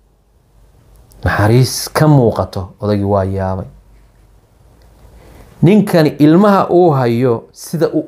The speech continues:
ula hadlay iyo gabadhiisii ilmaha ay hayso nooc ay kala yihiin. Halkaasuu waa farqiga ka arkay marka u dhexeeya.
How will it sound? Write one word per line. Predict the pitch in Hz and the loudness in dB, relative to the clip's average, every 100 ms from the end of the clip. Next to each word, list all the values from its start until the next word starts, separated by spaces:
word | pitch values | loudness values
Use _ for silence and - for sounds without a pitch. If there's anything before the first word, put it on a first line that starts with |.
| - | 0
ula | 160 135 | 2 2
hadlay | 113 90 85 - _ _ _ _ _ _ _ _ _ _ _ - - | -2 -8 -12 -20 _ _ _ _ _ _ _ _ _ _ _ -6 2
iyo | 151 170 | 4 4
gabadhiisii | 151 175 233 202 190 143 - 139 113 101 - _ _ _ _ _ _ _ _ _ _ - | 4 2 2 0 0 -2 -4 -4 -4 -6 -16 _ _ _ _ _ _ _ _ _ _ -2
ilmaha | 117 143 135 | 2 2 2
ay | 104 | -2
hayso | 98 98 - | -6 -6 -4
nooc | 104 107 95 | -2 -2 -2
ay | 98 | -8
kala | 107 98 | -6 -4
yihiin. | 98 101 92 - _ _ _ _ _ _ _ | -4 -2 -4 -6 _ _ _ _ _ _ _
Halkaasuu | - 135 107 101 107 92 | -6 -2 -2 -4 -2 -4
waa | |
farqiga | - 92 90 85 | -4 -4 -4 -4
ka | 80 71 | -4 -8
arkay | - 85 | -8 -10
marka | 82 - | -10 -10
u | - | -12
dhexeeya. | 92 - | -14 -18